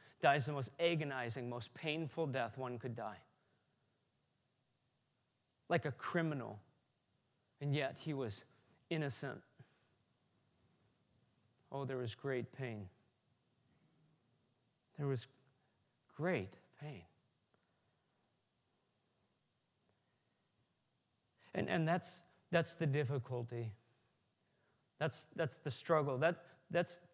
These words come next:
the thing that's hard to understand.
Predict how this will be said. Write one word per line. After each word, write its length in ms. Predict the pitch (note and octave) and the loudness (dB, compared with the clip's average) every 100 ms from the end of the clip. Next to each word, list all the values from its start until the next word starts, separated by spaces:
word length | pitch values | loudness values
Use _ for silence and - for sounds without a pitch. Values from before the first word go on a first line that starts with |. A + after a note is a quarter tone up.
| _ _ _ _ _ _ - | _ _ _ _ _ _ 0
the 80 | |
thing 240 | E3 G3 B3 | 6 8 8
that's 160 | D#3+ | 6
hard 480 | - - F3+ G#3 D#3 | 2 4 8 8 6
to 180 | - E3 | 0 0
understand. 800 | D#3 D3 C3+ A#2 - C3 G#2+ | 2 0 -2 -2 -4 -6 -6